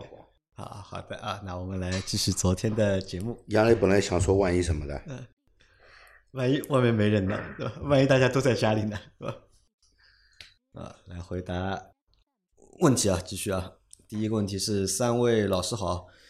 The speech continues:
Speaker 2: 一七，一四年北汽D五零手动，七万两千公里，前几天追了尾，也没有感觉刹车有多么的不好，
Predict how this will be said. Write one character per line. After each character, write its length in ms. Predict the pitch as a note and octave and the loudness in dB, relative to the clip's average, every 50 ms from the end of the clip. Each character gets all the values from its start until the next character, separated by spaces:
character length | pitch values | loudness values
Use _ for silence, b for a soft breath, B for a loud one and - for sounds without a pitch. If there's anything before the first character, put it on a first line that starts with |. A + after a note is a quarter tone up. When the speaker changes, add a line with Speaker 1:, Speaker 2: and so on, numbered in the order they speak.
| b b b b _ | b b b b _
Speaker 2:
一 160 | - D3 C#3+ | -10 -8 -6
七， 460 | C#3+ - - - E3+ D#3 D#3 - - | -4 -2 -2 -2 -4 -6 -8 -10 -10
一 120 | _ - D#3+ | _ -2 2
四 200 | E3 - - C3 | 2 2 4 4
年 300 | B2 G#2 F#2+ F#2+ G#2 G#2 - | 4 4 4 2 2 0 -2
北 220 | - G2 F2+ F2 | 0 0 0 0
汽 300 | F2 - - - B2+ G#2+ | 0 -2 -2 0 0 -2
D 200 | - - D3 C#3+ | -2 -2 -2 -2
五 120 | B2 G2 F2+ | -2 0 0
零 160 | F2+ F2+ A2 | -2 -2 -2
手 220 | A2+ - - E2+ | -2 -4 -4 -4
动， 260 | E2 - E2 D2+ C2+ - - | -4 -4 -4 -6 -6 -8 -8
七 220 | - - - C3 | -8 -6 -4 -2
万 220 | B2+ B2+ B2 A2 G2+ | 0 2 2 2 2
两 160 | F#2 F2 D#2+ | 0 0 -2
千 200 | E2 - A#2 A#2+ | -4 -6 -6 -4
公 160 | B2+ C3 C3+ | -4 -2 -2
里， 220 | A2 F2 E2+ b b b b b b b b b b | -2 -4 -6 b b b b b b b b b b
前 240 | - - - A2 C3+ | -8 -2 0 0 0
几 100 | C#3 B2 | 0 -2
天 200 | - A#2+ A#2+ B2 | -2 0 -2 -2
追 180 | A#2+ - D3+ D#3 | -2 -4 -2 -2
了 100 | D#3 B2+ | 0 0
尾， 140 | F#2 F2 F2 | 0 -2 -4
也 240 | - A#2 G2+ G2 F#2+ | -4 -4 -2 0 2
没 140 | G2 A#2 | 2 2
有 120 | C3 C#3+ D3 | 2 2 2
感 280 | C#3+ B2 G2+ F2+ F2+ | 0 0 -2 -2 -2
觉 180 | F2 F#2 F#2+ G2 | -2 -4 -4 -4
刹 280 | G2 - - B2 B2 A#2+ | -2 -2 0 0 0 0
车 300 | B2 - - B2+ A#2+ A2+ | 0 -2 -2 0 0 0
有 240 | G2+ F#2+ F2+ F2 F2 | 0 0 0 -2 -2
多 220 | F2 - C3+ C3+ | -4 -2 -2 0
么 260 | C3+ C#3 B2+ A2+ G#2 | 2 2 2 2 2
的 280 | F#2+ - A2 F2+ F2+ F2+ | 0 0 -2 -2 -2 -4
不 160 | F2 - - | -4 -6 -8
好， 280 | C3+ - F2 E2+ - | -8 -8 -10 -12 -12